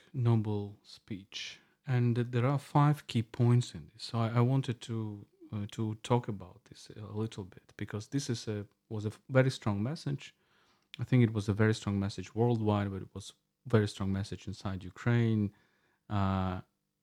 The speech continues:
it was really very well perceived in Ukraine. Uh, so let's focus on these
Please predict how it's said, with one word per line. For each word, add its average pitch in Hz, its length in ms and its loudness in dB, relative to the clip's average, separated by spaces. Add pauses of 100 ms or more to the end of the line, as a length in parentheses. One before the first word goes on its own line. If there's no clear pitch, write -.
(220)
it - 160 -12
was - 240 -12
really 110 480 4 (180)
very 123 240 8
well 107 260 6
perceived - 520 -6
in - 80 -8
Ukraine. - 380 -18 (1200)
Uh, 104 260 -2
so 135 760 4 (360)
let's 185 400 0
focus - 420 0
on 104 100 2
these 78 220 -10